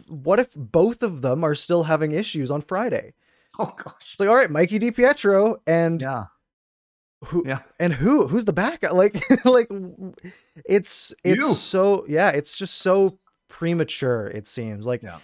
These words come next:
Speaker 1: I, I know that they said it's a tentative date, but, I mean, it's not a, it'll, it would be an even worse look for the N H L if the Canucks can't play Friday because they don't have, you know, they can't ice a full team, and then they have to be like,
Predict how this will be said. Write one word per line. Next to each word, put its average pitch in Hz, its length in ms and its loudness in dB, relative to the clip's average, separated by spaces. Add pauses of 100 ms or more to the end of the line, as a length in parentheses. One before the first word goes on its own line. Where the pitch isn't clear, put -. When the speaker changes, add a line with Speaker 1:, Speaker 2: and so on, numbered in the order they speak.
(320)
Speaker 1:
I, 170 180 2
I 170 140 2
know 170 240 6
that 180 100 2
they 160 120 2
said 151 340 2
it's 147 180 -4
a 147 60 -2
tentative 143 580 -4
date, 135 340 0 (460)
but, 139 380 2
I 151 100 -4
mean, 147 460 -4 (640)
it's 170 120 -4
not 185 200 4
a, 180 160 0
it'll, 170 140 4
it - 80 0
would 165 100 2
be 180 120 4
an 175 80 2
even 160 200 0
worse 160 280 2
look 151 160 0
for - 120 -6
the 139 120 2
N 135 80 0
H 131 160 -2
L 131 120 2
if - 80 -8
the 135 80 -6
Canucks 131 280 -6 (100)
can't - 320 -6
play 113 240 -4
Friday 101 580 -6 (400)
because 135 340 -4
they 131 120 -2
don't 131 240 -4
have, 123 340 -4
you 127 80 -8
know, 117 120 -4
they 120 120 -4
can't - 320 -10
ice 127 240 -4
a 123 40 -4
full 117 240 -6
team, 131 480 -4
and 135 80 -2
then 131 80 -2
they 135 60 0
have 135 100 0
to 123 40 -14
be 139 60 0
like, 139 180 0